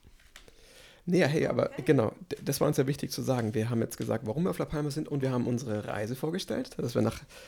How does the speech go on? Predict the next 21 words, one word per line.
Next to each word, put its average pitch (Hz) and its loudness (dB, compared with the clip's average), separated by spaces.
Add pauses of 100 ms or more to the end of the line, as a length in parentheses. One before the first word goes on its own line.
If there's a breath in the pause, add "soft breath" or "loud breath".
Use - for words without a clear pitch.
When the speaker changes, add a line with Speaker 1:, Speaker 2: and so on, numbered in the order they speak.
(140 loud breath)
Speaker 1:
Mexiko 110 0
reisen. 120 -6 (580 loud breath)
Ähm, 117 -2 (680 loud breath)
Speaker 2:
Wir 240 2
können 311 2
ja 294 2
dann 262 0
nochmal, 247 -4
ähm, 233 0
auch 226 -2
eine 233 -8
Folge 233 -4
machen, 226 -4
warum 226 0
genau 208 0
Mexiko 254 0
und 226 0
was 214 -2
Speaker 1:
Genau, 135 4
Speaker 2:
uns 104 0
Speaker 1:
genau. - 0